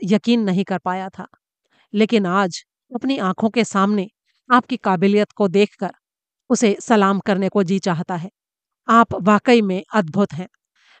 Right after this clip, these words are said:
मैंने थोड़ा शर्मिंदा होते हुए उसे कहा, असल में मैं आपकी तारीफ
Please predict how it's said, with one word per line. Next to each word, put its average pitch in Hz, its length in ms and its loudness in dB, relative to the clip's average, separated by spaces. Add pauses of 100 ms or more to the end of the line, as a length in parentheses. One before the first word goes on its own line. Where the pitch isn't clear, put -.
मैंने 302 240 2
थोड़ा 190 300 0 (100)
शर्मिंदा 196 440 2
होते 185 320 0
हुए 180 180 0
उसे 196 260 -6
कहा, 175 220 -6 (600)
असल 262 260 2
में 220 180 2
मैं 220 140 0
आपकी 208 300 2
तारीफ 196 320 2